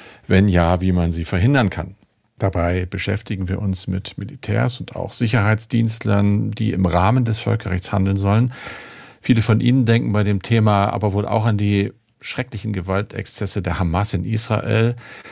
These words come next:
Primär geht es, äh, was in dem Gespräch, was gleich kommt, nicht um diese Art von Terror, weil diese Menschen ja ganz gezielt Zivilisten angegriffen haben und damit, äh,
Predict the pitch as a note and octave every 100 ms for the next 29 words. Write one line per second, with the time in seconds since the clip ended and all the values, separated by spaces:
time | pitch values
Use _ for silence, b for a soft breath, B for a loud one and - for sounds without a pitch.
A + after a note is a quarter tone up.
0 | B B - - D3 D3 C3 A#2 A#2+ A2+
1 | - - - A2+ G#2 - - G#2+ - A2
2 | A2+ G#2+ - A#2 A2 G#2+ - - G#2+ -
3 | G#2 A2+ A#2 C3+ - A#2 G#2+ A2 A#2+ G#2
4 | B2 A#2+ G2+ G2+ G#2+ - E2+ - - G2
5 | A2 C3+ C#3 G#2+ G#2 G2+ G2 G#2 G2+ F#2+
6 | G2 - G2 F#2 F2+ F#2 - F2 - A2
7 | G2+ - - F#2 F#2 - - F#2+ G2 F#2
8 | G2 F#2 F#2+ F#2 F#2+ F#2+ F2+ F#2+ F#2 F2
9 | - B B B B B -